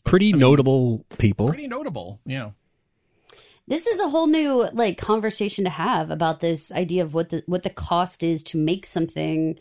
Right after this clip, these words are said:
Speaker 3: and, and keep it going. It,
Speaker 1: Right.
Speaker 3: it, it feels like it, the, it's shifted so much, this concept of just, like, shelving projects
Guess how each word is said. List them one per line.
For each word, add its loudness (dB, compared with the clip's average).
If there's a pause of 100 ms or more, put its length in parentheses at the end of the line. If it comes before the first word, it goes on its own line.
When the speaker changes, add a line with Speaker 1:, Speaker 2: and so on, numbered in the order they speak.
(520)
Speaker 3:
and, 2
and 0
keep -4
it -6
going. 0 (840)
It, -10
Speaker 1:
Right. -12
Speaker 3:
it, -6
it 0
feels 0
like 0
it, -4
the, 2
it's -2
shifted -4
so 0
much, 0
this -4
concept -2
of -2
just, -4
like, -8
shelving -2
projects -6